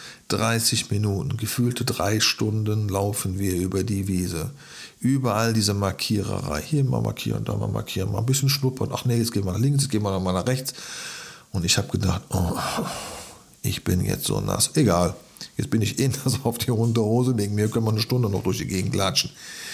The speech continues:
Ja, Gott sei Dank wurde es keine Stunde. Dann hat er dann gesagt, mhm,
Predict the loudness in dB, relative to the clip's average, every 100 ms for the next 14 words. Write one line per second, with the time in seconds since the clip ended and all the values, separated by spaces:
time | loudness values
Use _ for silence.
0 | -10 -12 -14 -16 -18 -20 -6 0 0 0
1 | -8 -20 -20 _ -2 0 2 2 2 2
2 | 0 0 2 4 4 4 2 4 2 0
3 | 0 0 -2 -2 0 0 -2 -6 -4 0
4 | 4 2